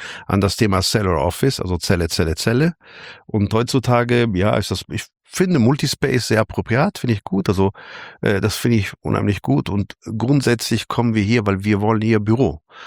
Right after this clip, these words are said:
Und wir wollen auch nicht zu Hause. Ich finde auch dieses Thema Home-like Landscape, Landscape, das finde ich auch nicht unbedingt interessant,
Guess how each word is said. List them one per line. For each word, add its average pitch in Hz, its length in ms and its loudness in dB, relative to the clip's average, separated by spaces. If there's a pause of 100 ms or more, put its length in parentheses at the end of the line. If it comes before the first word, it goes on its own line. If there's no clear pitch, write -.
(180)
Und 110 120 2
wir 104 140 4
wollen 156 180 4
auch 117 120 -2
nicht 143 240 0
zu 139 160 -2
Hause. 90 320 2
Ich 92 100 -4
finde 120 260 -2
auch 110 120 -2
dieses 107 280 -6
Thema 120 320 2 (380)
Home-like 120 600 0
Landscape, 104 800 0
Landscape, 104 580 0
das 101 160 -2
finde 113 180 0
ich - 160 -6
auch 101 160 -2
nicht 101 220 -4
unbedingt 107 340 -4
interessant, 104 640 -2